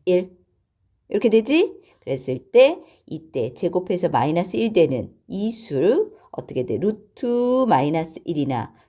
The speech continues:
루트 마이너스, 마이너스 루트 마이너스 일. 요 수들을 뭐라고 불러? 이미지 넘버라고 부를 거야. 알겠니? 그래서 어떤 수냐?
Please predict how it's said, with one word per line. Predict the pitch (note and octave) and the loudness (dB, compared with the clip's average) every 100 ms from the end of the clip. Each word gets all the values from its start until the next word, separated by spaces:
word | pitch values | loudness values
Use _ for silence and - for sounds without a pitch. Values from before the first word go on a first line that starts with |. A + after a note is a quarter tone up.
| _ | _
루트 | E3 E3+ _ A#3+ B3+ C4+ | -4 -4 _ 0 2 4
마이너스, | G#3+ C#3+ D3+ D#3+ - - G3 A3+ A#3+ - _ _ | 2 2 0 -2 -6 -10 -2 -2 -2 -6 _ _
마이너스 | C#3 D#3 G#3 G#3+ | 0 0 0 -2
루트 | D#3 D#3 - B3+ C#4 | -4 -6 -6 -2 0
마이너스 | C#4 C#3+ D3+ D#3+ - | 0 0 0 -4 -4
일. | C3+ B2+ _ _ _ - | -4 -6 _ _ _ -2
요 | G#3 G#3+ C#3 - - _ _ | 2 4 4 -2 -20 _ _
수들을 | - C#4 C4 G3 F#3 E3 - | -8 -6 0 2 2 0 -2
뭐라고 | D#3+ D3 F3+ F#3 F#3 C3+ | 0 2 6 4 4 -6
불러? | C3 C3 A3+ F4 - _ _ _ | -4 2 2 2 -12 _ _ _
이미지 | - E3+ G3 G#3+ G#3+ | -6 -4 -4 -4 -2
넘버라고 | B2+ C#3 E3+ F#3+ E3+ D3+ D#3 F#3 | -2 2 2 4 4 4 0 -8
부를 | - C3+ F3 F#3+ | -6 -4 -4 -4
거야. | - F2+ - _ _ _ _ _ _ | -6 -6 -8 _ _ _ _ _ _
알겠니? | D3+ D3 D3 F3 B3 D#4+ - _ | 0 2 4 2 2 0 -12 _
그래서 | _ A#2+ A#2+ C#3 F#3 | _ -8 2 2 4
어떤 | D3+ - G3+ | 0 -2 -2
수냐? | G#3 F#3 - E3 G3+ C4+ | -2 -8 -2 4 4 4